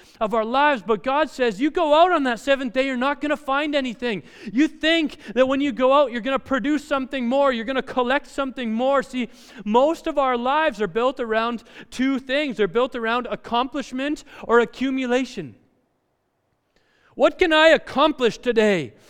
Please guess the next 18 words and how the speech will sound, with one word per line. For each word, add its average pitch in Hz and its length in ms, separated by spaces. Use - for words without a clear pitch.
Or, 254 140
"What 320 200
can 320 140
I 311 120
accumulate 311 840
for 240 220
today?" 220 380
See, 277 200
they 277 200
wanted 294 320
to 254 100
do 269 140
that 277 240
too. 320 160
"What 277 180
can 311 140
I 320 80
accomplish 262 800